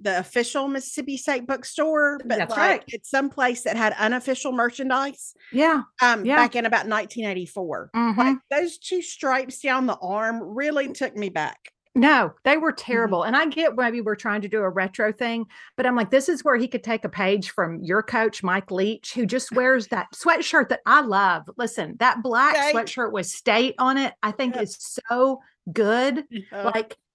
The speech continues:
Speaker 2: and I'm like, "Why?" We have that script hoodie that is
Speaker 1: Oh.
Speaker 2: fantastic. Why is he not wearing the script hoodie? I
Speaker 1: I
Speaker 2: don't
Speaker 1: don't know. But
Speaker 2: Mm.
Speaker 1: a lot of the coaches had on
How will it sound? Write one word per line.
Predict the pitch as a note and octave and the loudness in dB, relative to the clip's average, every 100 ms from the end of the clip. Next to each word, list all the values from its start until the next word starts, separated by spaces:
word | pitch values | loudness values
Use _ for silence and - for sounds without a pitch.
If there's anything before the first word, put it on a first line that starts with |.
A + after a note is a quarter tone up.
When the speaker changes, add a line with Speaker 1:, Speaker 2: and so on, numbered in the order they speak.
| _ - | _ 2
Speaker 2:
and | B3+ | 6
I'm | C4+ | 6
like, | C#4 A3+ | 6 4
"Why?" | A3+ G#3+ B3+ D4+ E4+ | 2 6 6 6 4
We | B3+ E4 | 2 0
have | D4 D#4 F#4+ F#4 | 0 -2 -2 0
that | D#4+ - | -2 -4
script | - - E4+ - | -8 -2 -2 -4
hoodie | - D4+ F4 B3 F3 | -2 0 2 2 4
that | B3+ | 2
is | C4+ - - | 2 -6 -4
Speaker 1:
Oh. | C4+ | 0
Speaker 2:
fantastic. | D#4 D4 C#4 C4+ C#4+ - B3 - | 0 0 0 0 0 -4 -10 -6
Why | G3 B3 D4+ | 0 2 2
is | D#4+ D#4+ | 0 -6
he | D4+ | -4
not | D4 C4+ A3 | -2 -2 -2
wearing | B3 B3 G#3+ | -2 -2 -4
the | |
script | F#3+ - F#3+ F#3+ | -6 -4 -4 -4
hoodie? | F#3+ F#3 D#3 G#3 | -4 -2 -2 0
I | |
Speaker 1:
I | G3 | 6
Speaker 2:
don't | A#3+ B3 | 8 8
Speaker 1:
don't | F#3 F#3 B3 | 4 0 0
know. | A3 G3 D#3+ - - | 0 0 -4 -10 -6
But | A3+ C#4 | 2 2
Speaker 2:
Mm. | C#4 | 2
Speaker 1:
a | B3 | 0
lot | A#3 D4+ B4 | 4 4 4
of | |
the | A#4+ - | 2 2
coaches | C#4+ C4 G#3+ | 0 0 -6
had | B3+ | -2
on | B3+ | 0